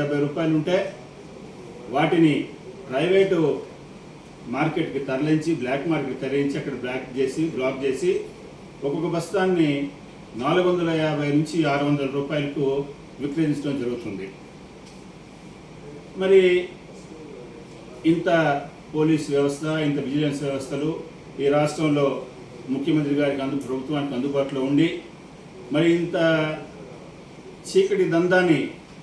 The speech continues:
ఎందుకని మీరు కంట్రోల్ చేయలేకపోతున్నారు? ఎందుకని ఎక్కడ కూడా ఇబ్బంది పడకుండా సాఫీగా ఈ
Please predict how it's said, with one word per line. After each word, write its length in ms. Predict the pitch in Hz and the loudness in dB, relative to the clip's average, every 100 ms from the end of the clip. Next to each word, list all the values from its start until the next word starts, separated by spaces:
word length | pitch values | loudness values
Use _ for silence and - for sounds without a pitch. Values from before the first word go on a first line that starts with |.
| 123 | 0
ఎందుకని 380 | 160 208 220 208 190 | 2 2 2 2 4
మీరు 200 | 170 151 131 - - - - - | 6 6 2 -2 -14 -20 -18 -4
కంట్రోల్ 340 | 151 160 175 156 | 0 2 4 4
చేయలేకపోతున్నారు? 760 | 143 131 117 113 117 104 123 - - - - - - - - - 95 135 | 2 0 -4 -8 -8 -4 -2 -4 -6 -16 -18 -18 -18 -18 -18 -14 0 2
ఎందుకని 460 | 202 214 220 208 160 - - - - - - - - - - 139 | 4 4 4 6 4 4 -6 -16 -20 -20 -20 -20 -20 -20 -10 -8
ఎక్కడ 240 | 143 196 190 190 | -4 2 4 4
కూడా 160 | 175 165 139 | 2 2 2
ఇబ్బంది 240 | 175 175 160 | 2 2 0
పడకుండా 420 | 156 165 151 143 135 - - - - - - | 0 2 4 4 2 0 -12 -20 -20 -14 -4
సాఫీగా 540 | 160 180 190 196 180 160 135 - - - - - - | 2 2 4 2 4 4 2 -2 -14 -20 -20 -20 -6
ఈ 40 | 151 | 0